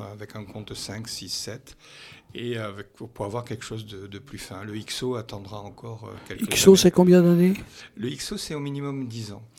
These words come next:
Speaker 1: Mais au-delà, là aussi, euh, l'aspect juridique est important, mais,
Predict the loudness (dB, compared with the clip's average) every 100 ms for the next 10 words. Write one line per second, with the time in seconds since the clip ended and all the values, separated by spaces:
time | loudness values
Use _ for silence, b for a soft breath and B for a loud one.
0 | b b -2 -2 -2 -4 -4 -4 -8 -8
1 | -6 -8 -8 -10 -12 -8 -8 -6 -8 -10
2 | -12 -12 -10 -10 -10 -10 -8 -8 -10 -14
3 | -14 -12 -12 -14 -14 -10 -10